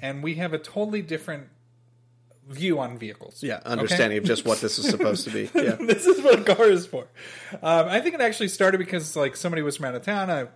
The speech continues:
Speaker 1: you know, we were talking about camping, and I'm, camping was just, you know.
Speaker 2: Wait, wait, where's
Speaker 1: Camping
Speaker 2: the,
Speaker 1: was
Speaker 2: but
Speaker 1: in
Speaker 2: where's the hotel? <laughs>
Speaker 1: Right, it was just a
Speaker 2: Oh, so you go out, like, into the woods, but, like, you stay in a cabin.
Speaker 1: So what I'm saying is,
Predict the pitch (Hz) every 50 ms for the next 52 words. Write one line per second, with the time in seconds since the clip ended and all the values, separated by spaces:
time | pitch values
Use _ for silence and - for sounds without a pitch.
0 | - 123 127 120 120 110 117 - 151 139 123 113 107 - - 185 202 196 185 -
1 | 180 165 160 156 139 127 123 120 117 _ _ _ _ _ _ _ _ _ - 175
2 | 170 160 160 165 151 147 135 135 135 131 131 - - - - _ _ _ _ _
3 | - - - _ _ - - - - - 180 175 139 131 123 127 123 113 107 110
4 | 110 - _ _ _ _ - - 127 120 123 123 120 117 113 123 117 - 127 127
5 | 135 143 - - 143 - - - 143 135 135 135 147 147 147 143 127 110 117 135
6 | 123 - - - 151 160 143 113 113 135 - 330 - - 226 220 - - - -
7 | - - 190 196 180 165 147 151 160 175 190 226 208 - - - 190 180 175 156
8 | 147 143 - 139 - - 180 175 170 151 135 156 160 160 151 151 151 - 139 131
9 | 127 - 156 139 131 123 123 120 139 160 143 127 - - 139 - 104 120 117 110
10 | - 123 - - - 135 113 107 101 98 - - 135 123 127 127 113 220 233 285
11 | 320 311 262 220 - 240 208 185 170 160 151 139 127 117 113 117 123 127 - -